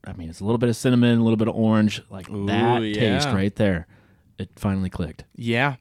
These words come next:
Speaker 2: yeah, dude, you're on it. That's it. I think that's totally right. All right, so let me read the back of this thing real quick, uh, just to give some backstory on why it's called Bowman Brothers. So, <laughs>
Speaker 1: Nerd.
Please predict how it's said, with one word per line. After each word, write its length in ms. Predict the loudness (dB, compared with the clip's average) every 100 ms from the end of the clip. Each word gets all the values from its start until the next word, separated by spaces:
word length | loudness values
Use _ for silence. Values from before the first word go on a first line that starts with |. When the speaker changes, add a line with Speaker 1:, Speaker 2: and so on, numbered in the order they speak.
| -4
Speaker 2:
yeah, 240 | 2 2 0
dude, 240 | -2 -2
you're 160 | 0 0
on 200 | 0 -2
it. 120 | -6 _
That's 220 | -14 -12 -8
it. 200 | -10 -10 _ _ _ _ _ _ _ _ _ _ _ _ _ -20 _
I 120 | -8 -6
think 180 | -6
that's 240 | -4 -6 -8
totally 380 | -6 -4 -2 -4
right. 300 | -4 -6 -8 _ _ _ _ _ -20 -20 -20 _ -2
All 120 | 2
right, 200 | 2 0
so 120 | -4
let 60 | -4
me 60 | -2
read 160 | -2
the 40 | -2
back 240 | -4 -4
of 60 | -6
this 140 | -10
thing 180 | -10 -6
real 160 | -6
quick, 360 | -6 -8 -8 -12 -8
uh, 340 | -4 -4 -6 -12 -14
just 160 | -12 -8
to 60 | -6
give 140 | -6
some 240 | -6 -12 -16 _ -6
backstory 640 | -6 -6 -10 -8 -6 -6
on 180 | -8 -8
why 180 | -4 -4
it's 160 | -6
called 260 | -10 -10 -8
Bowman 280 | -8 -10 -10
Brothers. 300 | -10 -10 -14 -20 -20 -20 -20 -20 _ _ _ _ _ _ _
So, 400 | -6 -2 -2 -4 -18 _ _ _
<laughs> 0 | -8 -8 -12 -16 -18 -20 -20 -16 -2
Speaker 1:
Nerd. 840 | -2 -2 -10 -14 -8 -6 -4 -6